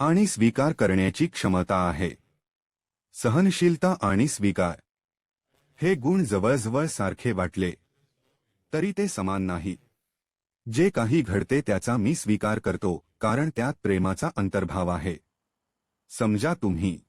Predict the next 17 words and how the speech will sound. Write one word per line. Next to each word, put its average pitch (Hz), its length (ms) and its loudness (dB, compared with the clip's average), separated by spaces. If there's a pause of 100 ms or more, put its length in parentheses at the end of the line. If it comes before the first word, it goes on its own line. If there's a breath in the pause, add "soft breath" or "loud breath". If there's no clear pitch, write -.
(1000)
तुमच्या 185 380 4
प्रियकराला 107 800 0 (200)
"मी 120 200 2
तुला 123 340 0
सहन 120 380 -2
करतो 117 480 -2
आहे" 90 360 -4
असे 98 280 -2
न 147 80 -2
म्हणता, 87 460 -4 (1040)
"मी 147 280 0
तुला 156 220 0
स्वीकारले 110 600 -2
आहे" 101 320 -4 (120)
असे 135 260 -4
सांगितले 98 520 -4
तर, 92 200 -6